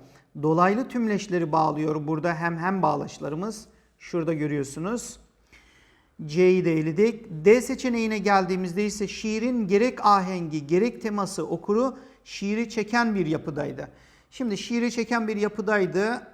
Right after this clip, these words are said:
Arkadaşlar şurayı yüklem olarak alırız dikkat ederseniz. Ve burada ise arkadaşlar ne şiiri çeken bir yapıdaydı? E,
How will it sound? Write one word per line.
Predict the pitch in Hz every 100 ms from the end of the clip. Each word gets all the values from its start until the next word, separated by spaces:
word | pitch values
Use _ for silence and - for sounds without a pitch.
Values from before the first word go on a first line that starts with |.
| - -
Arkadaşlar | 208 208 180 - 175
şurayı | 175 220 202 180
yüklem | 190 190 190
olarak | 180 175 180 -
alırız | 185 160 156 202 208 - 180
dikkat | 180 175
ederseniz. | 160 151 135 - 156 208 247 233 - - - - _ -
Ve | 165 202 240 247 - - _ _ -
burada | 165 170 208 214
ise | 254 226 220
arkadaşlar | 208 208 208 202 208 190 196
ne | 247 254 -
şiiri | - - 208 190 185
çeken | 185 190 175 170
bir | 165
yapıdaydı? | 170 170 160 160 160 220 254 - - _ _ -
E, | 170 170 170